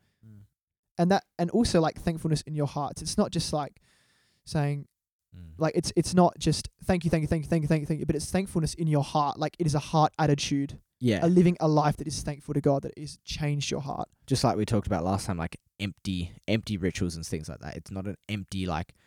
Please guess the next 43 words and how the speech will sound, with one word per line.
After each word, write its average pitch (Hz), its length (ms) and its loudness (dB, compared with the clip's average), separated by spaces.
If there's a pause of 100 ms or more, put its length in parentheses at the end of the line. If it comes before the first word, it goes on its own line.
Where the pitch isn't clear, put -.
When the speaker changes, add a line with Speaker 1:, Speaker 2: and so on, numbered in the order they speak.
(360)
Speaker 1:
oh, 98 120 4
you 87 120 4
know, 90 140 0 (320)
mum 110 180 2
cooks - 260 -6
you 104 100 6
a 92 60 4
fat 90 340 -2
dinner 92 200 -2
and 87 80 -4
it's - 140 -8
like, 71 180 -6
"Oh, 123 80 4
yeah, 104 140 4
thanks, 98 260 0
mum." 92 300 -2
Like, 85 240 -2
then 92 140 -2
just 82 160 -8 (120)
walk 95 200 2
back 76 160 -2
to 95 120 -2
your 85 60 2
room. 87 200 -2 (760)
Guilty 101 260 6
sometimes. 87 580 -2 (200)
Mum, 95 200 -2 (100)
mum's 101 200 0
a 95 40 2
jet. 90 420 0
Speaker 2:
<laughs> - 40 -20 (300)
Speaker 1:
But, 123 120 6
you 123 120 8
know, 107 160 4
a 107 160 2 (240)
deep, 123 320 6 (1120)
like, 98 300 -4 (120)
a 104 140 0
heartfelt, 95 1040 -2
like, - 360 -4 (280)
"Thank - 400 -4
you, 80 60 -8
God." 67 260 -10